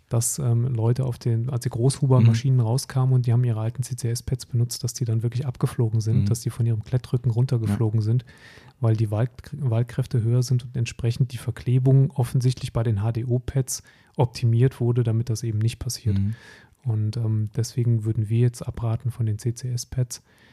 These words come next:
Speaker 1: ähm, auf den Großhubern.
Speaker 2: Genau.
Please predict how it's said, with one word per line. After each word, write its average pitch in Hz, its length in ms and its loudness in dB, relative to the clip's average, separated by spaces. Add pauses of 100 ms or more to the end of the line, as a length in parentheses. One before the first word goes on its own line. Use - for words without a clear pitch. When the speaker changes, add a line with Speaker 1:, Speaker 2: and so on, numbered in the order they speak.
(360)
Speaker 1:
ähm, 113 400 2 (180)
auf 131 160 -2
den 113 140 0
Großhubern. 101 600 -4 (200)
Speaker 2:
Genau. 90 260 -4